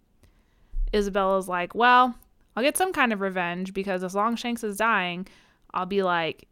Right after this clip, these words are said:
'Hey, I'm pregnant, but not with Edward's kid who never even had sex with me. Your line ends with Edward, and I'll find a way to make sure he doesn't live long.'"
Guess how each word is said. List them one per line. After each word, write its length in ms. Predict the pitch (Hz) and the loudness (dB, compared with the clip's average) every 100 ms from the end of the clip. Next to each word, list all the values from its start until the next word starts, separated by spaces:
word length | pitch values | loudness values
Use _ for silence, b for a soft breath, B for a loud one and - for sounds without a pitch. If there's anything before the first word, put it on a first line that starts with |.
| _ | _
'Hey, 260 | - 185 156 | -12 -10 -8
I'm 160 | 127 | -10
pregnant, 380 | 170 175 165 143 | -6 -6 -6 -12
but 100 | 139 | -14
not 180 | 143 143 | -8 -6
with 120 | 120 | -6
Edward's 380 | - 139 110 - | -8 -10 -12 -12
kid 260 | - 165 104 | -10 -10 -10
who 140 | 92 | -14
never 300 | - 139 135 | -12 -12 -8
even 220 | 190 202 208 | -6 -4 -4
had 180 | 240 | -4
sex 260 | - - - | -6 -10 -12
with 100 | - | -16
me. 160 | 71 - | -18 -8
Your 180 | 196 214 | 0 0
line 240 | 214 214 | 0 -4
ends 240 | - 190 202 | -6 -8 -8
with 140 | 214 | -8
Edward, 460 | - - - - - B B B | -10 -8 -10 -10 -14 B B B
and 80 | - | -12
I'll 80 | 170 | -10
find 300 | - 180 185 | -4 -4 -2
a 40 | |
way 120 | 190 | -4
to 60 | 196 | -4
make 140 | 202 | -6
sure 140 | 214 214 | -6 -6
he 60 | |
doesn't 300 | 226 233 262 180 | -4 -4 -6 -6
live 260 | 180 - | -8 -8
long.'" 480 | 214 71 - - 240 | -6 -8 -8 -10 -14